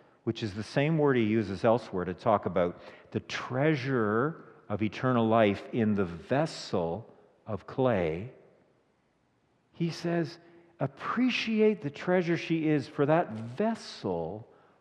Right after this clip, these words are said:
holds eternal life. You are co-heirs with her of the gift of life." So husbands, do you honor your wife as a precious treasure?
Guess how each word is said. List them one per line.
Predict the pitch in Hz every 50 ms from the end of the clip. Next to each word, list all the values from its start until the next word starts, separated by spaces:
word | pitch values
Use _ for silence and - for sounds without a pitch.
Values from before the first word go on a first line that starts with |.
| _
holds | _ - - - - 180 190 208 214 220 220 226 214 185 - - - -
eternal | 170 147 131 - - 135 131 127 120 113
life. | 101 92 92 87 82 - - - - - - _ _ _ _ _ _ _ _ _ _ _ _ _ _ _ -
You | 127 139 151 147
are | 127 113 107
co-heirs | - - - - - 170 175 175 180 180 175 - - 147 135 135 135 135 127 120 110 - 117
with | 117 110 107 - - -
her | 113 123 117 98 85 78 80 90 - - - _ _ _ _ _ _ -
of | 110 107 90
the | 104 101
gift | - - 107 101 - -
of | 92 76 87
life." | 85 90 90 90 98 98 95 - - - - - _ _ _ _ _ _ _ _ _ _ _ _ _ _ _ _ _ _ _ _ _ _ _ _ _ _ _ _ _
So | - - 160 143
husbands, | - 190 220 226 220 - - 87 87 87 - - - _ _ _ _ _ _ - 123 110
do | 117 151 170 202 214 220 220 214
you | 202 175 160 156 160 156 156 156 160 156 - - - _ - _ _ _ _ -
honor | 123 139 147 156 151 151 156
your | 143 135 127 123
wife | 107 90 85 80 80 80 82 - - - - - - _ _ -
as | 104 101 95
a | 95
precious | - - - - 87 87 - - - - -
treasure? | - - - 82 82 80 78 78 78 - -